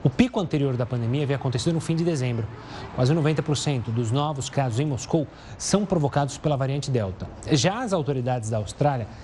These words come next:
anunciaram um novo confinamento com base no que vem sendo observado no mundo. De acordo com o primeiro-ministro australiano, a variante Delta é uma nova besta e é necessário tomar medidas eficientes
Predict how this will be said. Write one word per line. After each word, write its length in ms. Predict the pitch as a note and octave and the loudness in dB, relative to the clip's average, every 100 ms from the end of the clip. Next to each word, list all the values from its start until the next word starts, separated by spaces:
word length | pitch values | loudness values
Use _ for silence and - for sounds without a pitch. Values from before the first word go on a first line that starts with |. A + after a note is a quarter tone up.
| - - | -14 -2
anunciaram 400 | C3 D#3+ - E3 | 0 2 2 2
um 40 | E3 | 2
novo 220 | E3+ D#3 | 2 0
confinamento 640 | E3 - C#3 C3 E3 - | -4 -2 -2 0 -2 -2
com 100 | - | 0
base 440 | C#3+ C#3+ D#3+ C#3+ - E3 | 2 2 0 -4 -6 -2
no 320 | E3 F#3+ A#3 | 2 2 0
que 220 | - F#3+ | 0 0
vem 180 | D3+ F3+ | 2 0
sendo 380 | - F#3 F#3 E3+ | -2 -2 0 -2
observado 520 | - D#3+ C#3+ F3+ G3+ | 0 0 2 0 -2
no 160 | G#3+ | 0
mundo. 480 | A3 F3+ F3+ C#3+ F#2 - - - - C#3+ - | 0 2 0 -2 -6 -14 -16 -16 -12 -2 0
De 60 | |
acordo 300 | C#3 G#3+ G3+ | 4 2 2
com 100 | A3 | -2
o 40 | E3 | 0
primeiro-ministro 680 | E3 F3+ D#3+ D3+ C#3 C#3 | 2 2 2 0 -2 -2
australiano, 560 | B2+ - A2 A#2 C#3 G#2+ - - - - | -2 -2 0 2 0 -2 -6 -12 -10 2
a 100 | C3+ | 4
variante 420 | F3+ G3+ A#3+ A3 | 4 2 0 0
Delta 560 | C3+ D3 D#3 A#2 - - - | 2 2 0 -4 -10 -8 -2
é 80 | |
uma 240 | D3 E3 D#3 | 2 2 2
nova 400 | D3+ F#3 F3+ D#3+ | 2 2 2 0
besta 540 | B2 C#3 E3 - F#3+ | 0 0 0 -2 -2
e 60 | E3+ | 0
é 40 | |
necessário 480 | E3 D#3 D3+ D#3+ F3 - - | 0 0 0 0 0 -2 0
tomar 380 | F3+ D#3+ F#3 | 2 2 0
medidas 480 | G#3+ D#3+ C3 F#3+ E3+ | 0 0 0 0 0
eficientes 680 | G3+ - - E3 D#3+ - | -2 -2 -2 0 0 -4